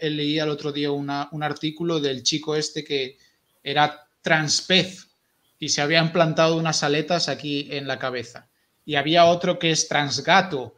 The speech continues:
y trans-, eh, es que ya llega al absurdo. Sí, sí. Eh, es más, el transgato, que lo podéis buscar en internet, se terminó suicidando. O sea,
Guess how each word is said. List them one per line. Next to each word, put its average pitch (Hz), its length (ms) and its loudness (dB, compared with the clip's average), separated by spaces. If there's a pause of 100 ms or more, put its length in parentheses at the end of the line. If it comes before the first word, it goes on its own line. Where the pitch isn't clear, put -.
(280)
y 143 200 -4
trans-, - 800 0
eh, 185 200 -16
es 185 240 -6
que 220 180 2 (1000)
ya 196 120 6
llega 240 260 6
al 220 80 2
absurdo. 196 560 -2 (420)
Sí, 247 120 0
sí. 226 360 0 (640)
Eh, 127 360 -6 (340)
es 226 220 2
más, 202 460 4
el 180 180 2
transgato, 175 880 2 (640)
que 151 160 -2
lo 139 100 -2
podéis 147 360 0
buscar 180 320 -4
en 156 60 -6
internet, 143 500 -10
se 160 120 -6
terminó 135 380 -8
suicidando. 180 720 -6 (580)
O 151 40 -14
sea, 117 560 -4